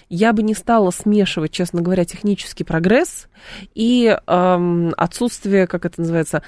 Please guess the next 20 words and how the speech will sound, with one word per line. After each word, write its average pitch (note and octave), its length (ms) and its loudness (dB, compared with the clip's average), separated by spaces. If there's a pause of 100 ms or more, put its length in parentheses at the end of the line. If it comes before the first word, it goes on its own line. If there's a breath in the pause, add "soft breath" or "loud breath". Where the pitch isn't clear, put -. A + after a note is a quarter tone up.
(160 loud breath)
отсутствие G#3+ 440 0
нравственности. D#3+ 920 -2 (420 loud breath)
А, E3+ 380 2
потому G#3 460 0
что G3+ 580 2
всё-таки, G3+ 400 -4
ну F#3 100 -2
хорошо, G3+ 460 -2 (260 loud breath)
ам, D3 1000 -8
Древняя G#3 440 2
Греция G#3 440 2
была F#3 480 4
высокоразвитой F3 920 -2
всё-таки D#3 380 -6
цивилизацией, F#3 840 0
там E3 260 -2
и E3 40 0
Древний D#3 420 0
Рим, G#3 280 2
да, F#3+ 220 4